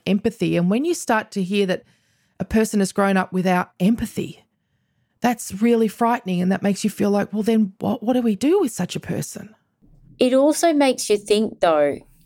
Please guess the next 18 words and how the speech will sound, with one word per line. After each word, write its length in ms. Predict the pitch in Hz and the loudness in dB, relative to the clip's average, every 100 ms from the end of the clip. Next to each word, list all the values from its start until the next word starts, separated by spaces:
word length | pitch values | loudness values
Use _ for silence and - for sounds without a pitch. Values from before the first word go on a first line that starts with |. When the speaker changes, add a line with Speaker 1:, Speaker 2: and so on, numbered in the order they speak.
| _ _ _ _ _ - - - | _ _ _ _ _ -20 -20 -2
Speaker 2:
giving 320 | 240 254 302 | 0 4 4
that 260 | 285 254 - | 4 2 -2
person 500 | 202 185 180 175 165 | 0 2 2 -2 -2
punishment 760 | - - 180 196 - 175 156 - | -4 -2 -2 0 0 0 0 0
and 260 | 170 170 170 | 0 0 0
more 480 | 175 185 214 254 240 | 2 2 4 2 0
harsh 880 | - 143 127 120 - - - - - _ - | -2 0 0 -2 -6 -12 -14 -16 -20 _ -2
treatment 640 | 180 156 - 151 131 113 _ - - _ | 2 2 0 0 0 -4 _ -20 -20 _
is 140 | 185 185 | -2 -2
pointless 680 | - 180 170 - 127 - | -2 0 0 0 -2 -2
'cause 180 | - 180 | -4 0
they've 200 | 185 175 - | 0 0 0
already 480 | 190 180 175 170 160 | 0 2 2 2 0
experienced 800 | - - 160 156 156 151 110 - | 0 -2 0 0 0 0 -2 -4
plenty 460 | - 131 127 127 | -2 0 0 0
of 80 | 117 | 0
that. 240 | 92 - - | 0 -2 -2
Speaker 1:
Yeah. 280 | 233 220 | -2 -2